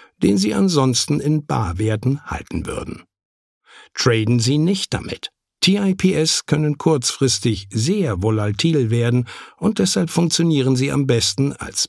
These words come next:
permanente, lebenslange Anlage.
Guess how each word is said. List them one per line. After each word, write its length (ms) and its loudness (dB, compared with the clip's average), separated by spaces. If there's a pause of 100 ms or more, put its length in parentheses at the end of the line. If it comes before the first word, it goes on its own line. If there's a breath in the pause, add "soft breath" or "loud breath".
permanente, 880 0 (100)
lebenslange 800 -2
Anlage. 560 -8